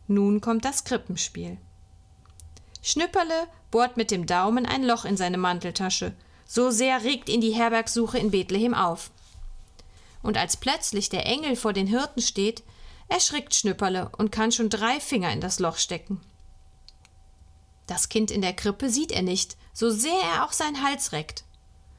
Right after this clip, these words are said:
Dann fällt ihm ein, dass Ochs und Esel fehlen, und weil er nicht reden darf, bohrt er die Hand ganz durch die Manteltasche.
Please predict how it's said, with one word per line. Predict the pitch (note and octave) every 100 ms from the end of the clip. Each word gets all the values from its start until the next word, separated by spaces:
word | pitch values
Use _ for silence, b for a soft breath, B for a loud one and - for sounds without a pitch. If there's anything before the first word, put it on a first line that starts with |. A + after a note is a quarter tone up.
| b b b b -
Dann | A3 G#3
fällt | G#3+ G#3+
ihm | A#3+
ein, | A3 A3+ B3
dass | C#4
Ochs | - C#4 -
und | C4+
Esel | D4 F4 C4+
fehlen, | G#3+ - G3 F3+ F#3+ - b b b b
und | A3 G#3+
weil | G3+
er | G3
nicht | F#3 G3
reden | G#3+ D#4+ D4+
darf, | F3 F3 A#3+ -
bohrt | - C4+ D4+
er | D4
die | C#4+ B3
Hand | G#3+ A#3 A#3+ -
ganz | G#3 G3+ -
durch | E3
die | -
Manteltasche. | E3 D#3+ D#3+ D#3 - D3+ -